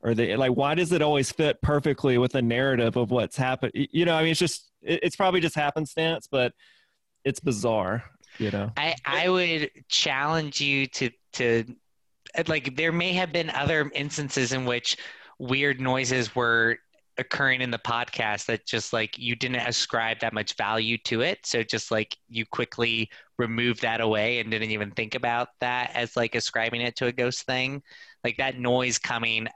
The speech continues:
Speaker 2: at ghosts, like, you're ascribing
Speaker 1: Like,
Speaker 2: value
Speaker 1: more
Speaker 2: to that.
Speaker 1: hyper aware in that moment.
Speaker 2: Yeah.
Speaker 1: Yeah.
Speaker 2: So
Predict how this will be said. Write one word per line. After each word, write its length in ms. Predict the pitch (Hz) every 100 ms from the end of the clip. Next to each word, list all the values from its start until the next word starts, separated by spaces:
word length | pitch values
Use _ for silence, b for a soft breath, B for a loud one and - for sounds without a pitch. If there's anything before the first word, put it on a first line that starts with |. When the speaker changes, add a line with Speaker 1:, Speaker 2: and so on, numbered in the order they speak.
| -
Speaker 2:
at 360 | 110 110 123 117
ghosts, 400 | 123 113 104 120
like, 160 | 113
you're 100 | 131
ascribing 580 | 120 - 120 113 117 107
Speaker 1:
Like, 100 | 101
Speaker 2:
value 180 | 98 120
Speaker 1:
more 80 | 127
Speaker 2:
to 60 | 110
that. 140 | 123
Speaker 1:
hyper 200 | - 117
aware 380 | 110 107 110 110
in 120 | 110
that 160 | 113 -
moment. 220 | 110 311
Speaker 2:
Yeah. 460 | 269 165 113 107 120
Speaker 1:
Yeah. 60 | 127
Speaker 2:
So 540 | 117 147 135 131 127